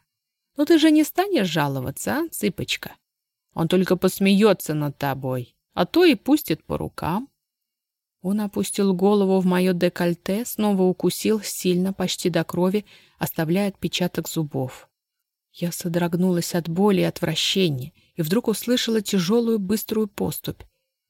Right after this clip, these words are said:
Накатил беспричинный ужас. Я поняла, кто это, ещё раньше, чем узнала ядовитый запах одолеев. Снова закричала пронзительно, дико: «Помогите!»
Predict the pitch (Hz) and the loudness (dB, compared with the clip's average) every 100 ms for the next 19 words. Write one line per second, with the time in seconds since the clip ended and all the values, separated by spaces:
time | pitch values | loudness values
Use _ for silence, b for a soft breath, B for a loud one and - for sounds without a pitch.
0 | - 190 208 247 214 226 - 208 - 240 | -2 0 2 2 2 -2 -2 -2 0 2
1 | 233 240 - 214 156 151 - b b - | 2 0 0 -2 -2 -6 -12 b b 0
2 | 190 - 208 220 220 220 - - 240 208 | 0 2 2 2 0 -2 -6 0 4 4
3 | 165 165 165 - 180 196 233 - 208 214 | 2 2 2 2 0 0 -2 -4 -4 -2
4 | 180 170 196 208 214 185 175 160 185 - | 0 0 0 0 2 2 0 0 -2 -2
5 | 185 147 160 170 - 160 160 151 147 127 | -4 -2 -4 -4 -4 -4 -2 -2 -2 -4
6 | - - _ _ _ _ _ - 185 170 | -10 -16 _ _ _ _ _ -6 -2 0
7 | 151 165 175 - 190 196 185 165 160 - | 0 -2 -4 -2 0 0 -2 -2 -2 -2
8 | 185 180 175 175 156 180 - 147 B B | -4 -2 0 0 2 0 0 -6 B B
9 | - 247 269 294 302 262 339 339 294 - | -4 -2 2 2 2 6 6 6 2 -2
10 | 202 151 | -2 -4